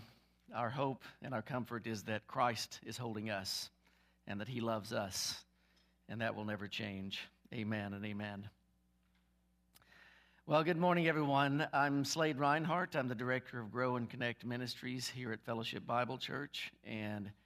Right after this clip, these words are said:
it is my distinct, uh, distinct? That's probably not the right adjective, is it?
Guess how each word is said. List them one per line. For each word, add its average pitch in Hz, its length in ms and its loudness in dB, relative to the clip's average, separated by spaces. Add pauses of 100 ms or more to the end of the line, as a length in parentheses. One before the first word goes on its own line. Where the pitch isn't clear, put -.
(340)
it 113 100 -10
is 113 80 -10
my 113 300 0
distinct, 110 640 -4 (640)
uh, 104 260 -4 (440)
distinct? - 720 -6
That's - 160 -10
probably - 260 -2
not 117 200 -2
the 127 60 -8
right 117 220 0
adjective, 117 460 -6
is 104 140 -8
it? - 160 -14